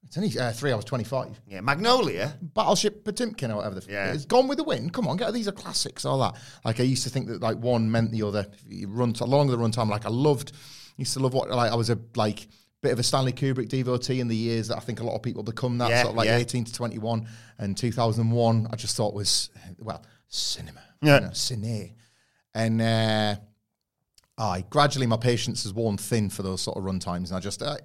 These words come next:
Speaker 1: like, I enjoy films, but films aren't necessarily my thing. I'm not, uh, you know, I'm Michael Gayne's Hamlet. We all know that. That's, that's my true <laughs> obsession.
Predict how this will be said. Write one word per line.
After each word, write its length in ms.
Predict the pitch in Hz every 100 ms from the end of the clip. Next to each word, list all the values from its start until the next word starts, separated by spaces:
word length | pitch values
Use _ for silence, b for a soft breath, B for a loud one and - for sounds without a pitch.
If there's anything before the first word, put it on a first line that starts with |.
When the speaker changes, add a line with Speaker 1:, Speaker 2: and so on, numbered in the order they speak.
| _ - B B
Speaker 1:
like, 220 | - 160 -
I 140 | 185
enjoy 380 | 180 170 156 147
films, 380 | 127 143 131 117
but 160 | - 117
films 280 | 139 127
aren't 140 | 117 101
necessarily 340 | 113 123 113
my 180 | 110 107
thing. 160 | 104 113
I'm 60 | 127
not, 120 | -
uh, 160 | 131
you 120 | 123 143
know, 80 | 107
I'm 100 | 120
Michael 280 | 139 143 113
Gayne's 300 | 135 117 117
Hamlet. 320 | 135 131 90
We 100 | 104
all 120 | 104
know 160 | 107 104
that. 260 | 85 -
That's, 120 | 170
that's 180 | 160 127
my 80 | - 117
true 100 | 127
<laughs> 60 | 104
obsession. 340 | - 107 -